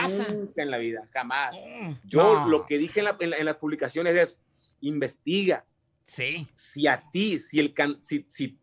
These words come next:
Speaker 2: si el ca-, hay un candidato que se adapta a tus convicciones,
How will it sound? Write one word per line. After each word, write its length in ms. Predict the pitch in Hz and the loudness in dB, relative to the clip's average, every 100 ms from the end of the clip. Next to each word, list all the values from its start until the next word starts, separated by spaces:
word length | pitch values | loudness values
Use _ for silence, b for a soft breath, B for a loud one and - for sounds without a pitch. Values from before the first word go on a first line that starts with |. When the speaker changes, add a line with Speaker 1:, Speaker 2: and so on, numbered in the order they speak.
| _ | _
Speaker 2:
si 240 | - - | -12 4
el 160 | 143 151 | 4 6
ca-, 120 | 190 | 4
hay 100 | 165 | 6
un 140 | 214 233 | 4 2
candidato 720 | 240 233 190 180 170 - 98 _ _ _ _ _ _ _ _ _ | 0 0 4 4 4 -2 -14 _ _ _ _ _ _ _ _ _
que 160 | - 151 | -2 -2
se 160 | - 135 | 0 0
adapta 400 | 151 175 - 196 | 0 0 0 0
a 160 | - | -2
tus 240 | - 165 - | -6 -6 -6
convicciones, 1120 | - 139 123 120 - - 147 208 220 226 - | -6 -6 -6 -10 -10 0 2 4 2 -2 -14